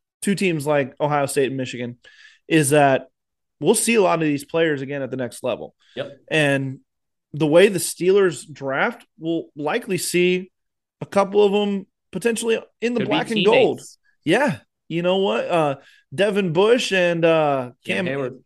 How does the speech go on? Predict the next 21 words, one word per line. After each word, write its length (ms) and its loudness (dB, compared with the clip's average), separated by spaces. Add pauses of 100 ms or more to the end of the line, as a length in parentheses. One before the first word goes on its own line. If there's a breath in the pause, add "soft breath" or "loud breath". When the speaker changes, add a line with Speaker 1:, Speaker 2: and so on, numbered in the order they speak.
Speaker 1:
Cam 220 0
Hayward 380 2
are 60 -2
teammates, 640 -8
and, 260 -8 (360 soft breath)
you 40 -8
know, 160 -2
Zach 360 -4
Gentry, 640 -2 (420 soft breath)
uh, 360 2
and 200 -6
Cam 220 -2
Hayward 340 2
are 120 0
teammates, 560 -4
and 180 -4
we 120 -2
used 220 -2
to 60 -6
have, 260 0
uh, 360 0